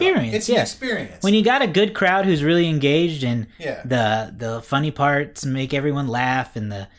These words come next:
Speaker 1: Mm-hmm.
Speaker 2: the shocks make you gasp, like, that's what I love about the movies is
Speaker 1: Yeah.
Speaker 2: the shared experience.
Speaker 1: And, and everybody, everybody here is, everybody here is, is, is obviously loving the movie just as much as you, so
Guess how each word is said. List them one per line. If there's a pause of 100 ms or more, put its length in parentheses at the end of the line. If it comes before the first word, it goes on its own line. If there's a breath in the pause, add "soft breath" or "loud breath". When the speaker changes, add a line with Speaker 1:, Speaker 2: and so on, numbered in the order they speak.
(140 soft breath)
Speaker 1:
Mm-hmm.
Speaker 2:
the
shocks
make
you
gasp,
like,
that's
what
I
love
about
the
movies
is
Speaker 1:
Yeah.
Speaker 2:
the
shared
experience.
Speaker 1:
And,
and
everybody,
everybody
here
is, (500)
everybody
here
is, (460)
is, (100)
is
obviously
loving
the
movie
just
as
much
as
you,
so